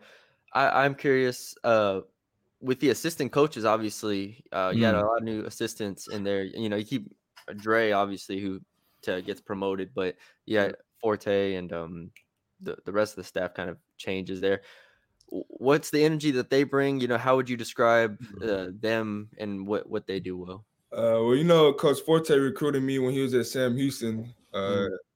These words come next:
Speaker 3: he was, like, the second offer I ever had, and, um, and I, I really liked them doing, throughout the recruiting process. Um, we talked a lot, and, um, you know, it's crazy how we, we get in touch once again.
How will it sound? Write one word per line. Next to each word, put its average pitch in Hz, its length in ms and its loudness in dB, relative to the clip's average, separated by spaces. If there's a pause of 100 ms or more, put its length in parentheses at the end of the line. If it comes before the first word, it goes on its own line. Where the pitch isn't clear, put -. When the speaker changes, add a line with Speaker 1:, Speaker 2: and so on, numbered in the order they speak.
(160)
Speaker 3:
he 131 100 -2
was, 131 120 0
like, 117 220 2
the 101 100 -8
second 117 300 -4
offer 104 320 -2
I 101 80 2
ever 101 140 0
had, 104 340 0
and, 95 160 -6
um, 98 400 -6 (1000)
and 120 120 0
I, 127 180 4
I 131 140 2
really 143 260 4
liked 139 300 4
them 113 260 -2
doing, 117 360 -2 (200)
throughout 113 300 2
the 110 140 -10
recruiting 113 480 -4
process. 107 520 -4
Um, 104 240 -2
we 104 80 -6
talked 113 300 -2
a 104 40 -4
lot, 107 360 -2 (100)
and, 101 200 -6
um, 101 420 -6 (520)
you 117 80 -6
know, 123 180 2
it's 127 120 4
crazy 147 460 2
how 123 180 4
we, 120 320 2 (480)
we 113 100 -4
get 131 220 0
in 123 140 0
touch - 260 0
once 123 240 -2
again. 120 540 -2